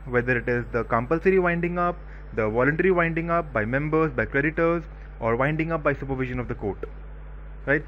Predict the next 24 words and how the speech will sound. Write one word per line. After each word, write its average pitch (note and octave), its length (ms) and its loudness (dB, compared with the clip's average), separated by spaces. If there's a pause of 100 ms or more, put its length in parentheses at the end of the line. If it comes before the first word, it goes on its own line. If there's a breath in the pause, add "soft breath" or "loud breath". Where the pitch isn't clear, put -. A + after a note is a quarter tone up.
(180 loud breath)
You D3 100 4
know D#3 160 4
that, D#3+ 160 2
yes, C#3 220 4
the C#3 80 4
liquidator C#3 440 2
comes. C3+ 340 -4
What B2+ 180 -2
is C3 120 -4
the C#3+ 120 -2 (380)
process F3+ 300 2
of E3 100 0
the D#3+ 60 2
liquidator C3 480 -2
that B2+ 180 2
it A#2+ 60 -2 (200)
follows C#3 380 2 (480 loud breath)
is C3 180 2
the C#3 80 4
liquidator D3+ 460 2
sells C3+ 260 0
off C3+ 260 2
the A#2+ 240 0
assets, E3 460 2